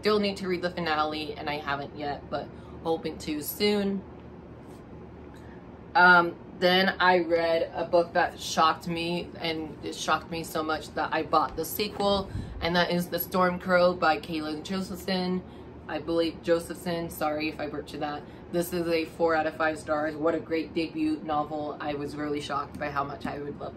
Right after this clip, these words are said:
this one. And then the last book in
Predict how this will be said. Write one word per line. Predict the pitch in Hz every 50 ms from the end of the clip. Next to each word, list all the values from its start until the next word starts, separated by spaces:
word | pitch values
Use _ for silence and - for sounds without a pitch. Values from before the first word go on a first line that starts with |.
| - -
this | - -
one. | - - 120 123 117 - - - - - - - - - - - - - - - - - - - - - - - - - - - - - - - - - - - - - -
And | 175 190 202
then | 214
the | 214 208 208
last | 202 190 190 190 190 - -
book | 202 196 190 - - -
in | 190 175 170 170 170 160